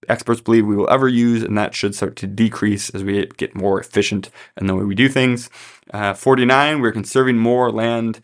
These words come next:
and sea. Fifty, global C O two emissions per G D P dollar is decreasing. Uh, fifty-one, there's no peak oil reserves in sight. So as, as, you know, as we continue to get more oil, the reserves continue to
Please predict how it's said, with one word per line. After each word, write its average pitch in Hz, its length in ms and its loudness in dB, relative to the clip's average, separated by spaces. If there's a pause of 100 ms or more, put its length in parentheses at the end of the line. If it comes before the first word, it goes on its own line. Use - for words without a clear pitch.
(260)
and 95 180 -10
sea. 180 400 -4 (260)
Fifty, 185 380 -2
global 143 340 4
C 156 300 2
O 156 140 4
two 185 340 0
emissions 190 800 0
per 185 420 2
G 160 220 -4
D 170 100 -4
P 151 180 -8
dollar 131 440 2
is 107 380 -2
decreasing. 123 880 -4 (400)
Uh, 101 220 2
fifty-one, 135 500 2
there's 117 200 4
no 123 220 2
peak 123 420 -4
oil 120 260 4
reserves 113 540 0
in 104 200 -4
sight. 151 440 0 (240)
So - 280 -14 (220)
as, - 240 -18 (340)
as, - 300 -16
you 101 60 -12
know, 101 120 -8
as 107 140 -12
we 107 100 -8
continue 113 360 -2
to 104 160 0
get - 220 -2
more 135 260 6
oil, 147 340 6
the 92 320 -6
reserves 113 460 0
continue 110 400 0
to 101 360 -2